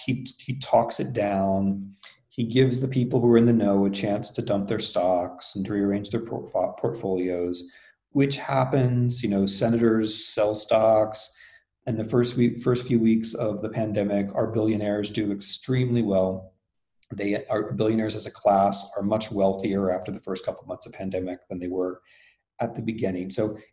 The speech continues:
in the first stage is you, you lie about it to calm the markets, right? And then in doing that, you, you further open up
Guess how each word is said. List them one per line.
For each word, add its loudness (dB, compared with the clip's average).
in 2
the 2
first 4
stage 6
is -2
you, 2
you 0
lie 6
about 6
it 0
to -6
calm 0
the 4
markets, 0
right? -2
And 0
then 4
in 2
doing 8
that, -2
you, 0
you 4
further 6
open 2
up 0